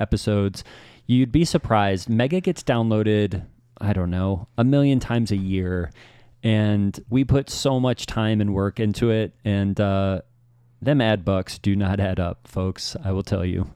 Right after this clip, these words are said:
Um, so, you know, I, uh, if you can't, no big deal. But if you can have an extra five bucks a month to throw our way, you know, it's a, it's a coffee these days.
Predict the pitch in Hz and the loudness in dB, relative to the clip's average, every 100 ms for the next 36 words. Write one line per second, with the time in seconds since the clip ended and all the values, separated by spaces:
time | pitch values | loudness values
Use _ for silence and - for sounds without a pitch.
0 | - 104 92 92 85 - 147 139 139 - | -8 -2 0 -2 -4 -2 2 2 2 -6
1 | - - - - 156 143 131 110 - - | -20 -20 -16 0 4 4 4 0 -4 2
2 | 127 127 120 117 113 110 110 - 117 117 | 4 6 4 4 4 4 2 0 0 0
3 | - 156 143 - _ - 101 104 120 120 | 4 2 2 -6 _ -8 -2 2 2 2
4 | 107 107 92 92 90 87 - 110 104 117 | 0 -2 -2 -2 -2 -4 -2 0 0 -2
5 | - - 170 156 120 113 110 - - - | -2 -4 0 2 2 0 -2 -8 -10 -2
6 | 110 104 104 - 110 101 110 104 98 101 | 0 2 0 0 -2 0 0 0 0 -2
7 | - 98 95 107 101 139 131 120 110 110 | -2 -2 -2 -6 -2 2 2 2 2 2
8 | 104 - - - - - 185 120 107 104 | 0 -6 -20 -20 -20 -2 2 4 2 -2
9 | - - 170 131 104 98 - - _ - | -6 -6 0 2 2 -2 -8 -20 _ -6
10 | 143 - - 160 123 92 95 85 92 90 | -2 0 2 0 0 0 -2 -2 -2 -2
11 | 85 - | -6 -10